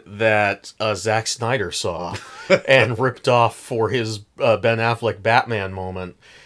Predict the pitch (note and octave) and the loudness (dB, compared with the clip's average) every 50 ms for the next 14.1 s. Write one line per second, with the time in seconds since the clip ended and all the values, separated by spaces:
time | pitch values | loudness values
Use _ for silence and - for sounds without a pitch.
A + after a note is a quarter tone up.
0 | - - - C3+ B2 A2 G#2 G2+ G2+ G#2 G#2+ - - G#2+ G#2 G2 G2 G2 F#2+ A2 | -20 -12 -6 -2 -2 -2 -2 -2 -4 -8 -6 -4 0 2 2 2 2 0 0 0
1 | A2 G#2+ G#2+ A2 G#2 G#2+ G#2 F#2+ - - C3 A#2 A2 G#2 G2 F#2+ F#2+ G2 G2+ F#2 | 0 0 0 -2 -2 -2 -4 -4 -4 -6 -4 -4 -4 -4 -4 -4 -4 -4 -6 -6
2 | G2+ F#2+ G#2+ A2 C3 D3+ C#3 C3+ D3+ C#3 C3 A#2+ A2+ A#2 G#2+ A#2 D#3 F#3+ G#3 F#3 | -4 -6 -4 0 2 2 2 2 0 -2 -2 -4 -4 -4 -6 0 4 6 6 6
3 | F3+ - D3+ C3 - - - A#2+ A2 A2+ - - E3 C3 - A2+ - - A#2+ A#2 | 6 4 0 -2 -2 -2 -2 -2 -2 -2 0 0 0 0 0 -2 -4 -6 -4 -4
4 | A#2+ C#3 A2+ - G2+ A#2+ A2+ G#2 F#2+ - G#2+ G#2 G#2 G#2 G2 - G2 F#2+ G2+ A2 | -4 -4 -4 -4 -4 -4 -4 -4 -2 -2 -2 -2 -2 -2 -2 -4 -4 -4 -4 -6
5 | C3 C#3+ C#3 C3+ - - - - - - - - - - - - - - - F#3 | -8 -8 -8 -8 -8 -10 -12 -12 -14 -20 -20 -20 -20 -20 -14 -10 -6 -2 0 2
6 | E3+ C#3+ C#3+ C#3 A#2+ C#3 - - A3 G#3 G3+ - - F#3 E3 D#3 C#3 A2+ - - | 2 2 2 0 0 -2 -2 2 4 4 4 4 2 0 0 0 0 -2 -2 0
7 | - B2 - - G2 A2 - E2+ D#2+ - - - - - - - - - - - | 0 0 0 -2 -6 -10 -10 -10 -10 -12 -14 -16 -20 -20 -20 -20 -20 -20 -20 -20
8 | - - B2 A2 G#2 G2+ G2 F#2+ G2 D3+ D#3+ D#3 - C3+ A#2 C3 B2+ A#2+ - - | -14 -10 -6 -4 -4 -4 -2 2 4 4 4 4 2 -2 -2 -2 -2 -2 0 0
9 | - A#2 A2 G#2 - G#2+ G#2 G#2 G2+ G2 F#2+ F#2+ F#2 F2 - _ _ _ _ _ | 0 0 0 -2 -4 -4 -2 -2 0 0 0 -2 -2 -4 -8 _ _ _ _ _
10 | - - G#2 - F#2 E2 - E2+ E2 - - - - - - - - - - - | -10 -10 -8 -8 -8 -8 -8 -8 -8 -8 -10 -12 -14 -18 -20 -20 -20 -16 -12 -8
11 | - - - - C#3+ C3+ C3 B2+ B2 A#2+ A2+ G#2 - - _ _ _ _ _ _ | -6 -2 4 8 10 10 10 10 8 4 2 -2 -6 -12 _ _ _ _ _ _
12 | _ _ _ _ _ _ - A2+ - - - C3 C3 B2 B2 A#2+ A2+ A2 G#2+ G#2 | _ _ _ _ _ _ -20 -14 -10 -8 -4 -2 0 2 4 6 6 6 4 2
13 | G2+ G#2+ F3+ A3 G#3+ - - B2 A2 G2+ F2+ F#2 F2+ E2+ E2 E2 D#2+ D#2 D#2 D#2+ | 2 4 4 4 4 4 4 4 4 4 4 0 -4 -6 -6 -6 -6 -6 -8 -10
14 | D#2+ | -14